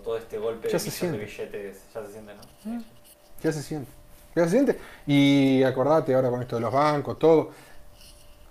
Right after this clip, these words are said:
Speaker 2: El quince de abril va a haber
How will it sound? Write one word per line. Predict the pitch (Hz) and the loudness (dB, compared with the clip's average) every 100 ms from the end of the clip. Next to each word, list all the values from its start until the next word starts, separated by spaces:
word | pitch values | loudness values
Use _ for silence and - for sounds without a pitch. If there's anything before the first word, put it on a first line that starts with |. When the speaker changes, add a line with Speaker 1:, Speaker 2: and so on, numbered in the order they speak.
| - - - - | -20 -20 -20 -18
Speaker 2:
El | - 131 127 131 127 127 123 123 117 - - - - - - | -4 0 2 4 4 2 0 -2 -4 -6 -16 -20 -20 -20 -20
quince | - 190 202 - 156 | 4 6 6 6 6
de | 143 139 131 | 6 4 4
abril | 123 147 214 247 - - - - - - - 123 | 4 6 6 4 -2 -16 -20 -20 -20 -20 -2 4
va | |
a | |
haber | 135 143 - | 6 6 4